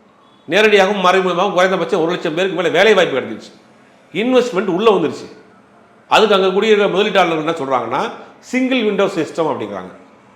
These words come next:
ஒரே ஒரு இதுல வந்து எல்லா வேலையும் முடிஞ்சிடும். பெரு-, இப்போ இங்க ஒரு ஃபேக்டரி ஆரம்பிக்கிறதா வச்சுங்க, ஃபயர் சர்வீஸ்ல என் ஓ சி வாங்கணும், இந்த மாதிரி இப்ப, இப்ப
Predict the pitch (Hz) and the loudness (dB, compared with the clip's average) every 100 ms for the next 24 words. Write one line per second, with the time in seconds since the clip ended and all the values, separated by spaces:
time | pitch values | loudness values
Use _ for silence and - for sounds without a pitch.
0 | _ 147 202 254 220 185 170 147 135 151 | _ 2 6 8 6 6 4 4 2 0
1 | 165 175 160 165 160 147 147 131 131 131 | 0 0 2 2 2 -2 -6 -6 -4 -6
2 | - - - - 151 147 147 143 143 185 | -6 -14 -20 -4 0 2 2 0 2 0
3 | 175 165 147 139 143 175 135 113 101 - | 2 0 0 -4 -4 -6 -6 -8 -10 -16
4 | - _ - 160 160 147 131 135 127 135 | -20 _ -2 0 0 -4 -4 -4 -2 -4
5 | 123 123 113 113 120 156 151 156 139 143 | -6 -4 -4 -4 -6 -6 -2 0 -2 -4
6 | 160 135 135 131 120 | -10 -8 -4 -2 -2